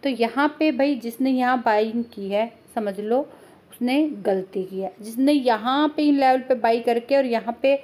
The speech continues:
अपना शॉर्ट किया है, सेल किया है, तो भाई, उन्होंने एक अच्छा मौका फिर से यहाँ पे दोबारा से बाइंग का बना लिया है। तो ये यहाँ पे आके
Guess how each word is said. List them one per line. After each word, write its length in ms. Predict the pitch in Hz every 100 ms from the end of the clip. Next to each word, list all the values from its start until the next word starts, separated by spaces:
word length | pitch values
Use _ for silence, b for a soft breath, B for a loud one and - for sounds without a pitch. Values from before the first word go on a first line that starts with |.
| B B B B
अपना 280 | 247 247 262
शॉर्ट 300 | 247 233 233
किया 260 | - 233 220
है, 140 | 240
सेल 260 | 240 214 214
किया 260 | 214 226
है, 160 | 214 277 B B - _
तो 160 | 233 247
भाई, 200 | 240 254
उन्होंने 340 | 240 226 220 254
एक 220 | 247 -
अच्छा 320 | 240 240 - 330
मौका 400 | 277 247 254 262
फिर 220 | 262 247
से 280 | 233 294 302 294
यहाँ 340 | 233 226 226
पे 180 | 254 285 294 B B
दोबारा 380 | 220 220 233 233
से 160 | 247 269
बाइंग 280 | 214 214 208
का 120 | 233
बना 320 | 180 196 202 240
लिया 220 | 247 247
है। 60 |
तो 220 | 254 254 247
ये 80 | 233
यहाँ 280 | 233 190 175
पे 100 | - 220
आके 320 | 196 196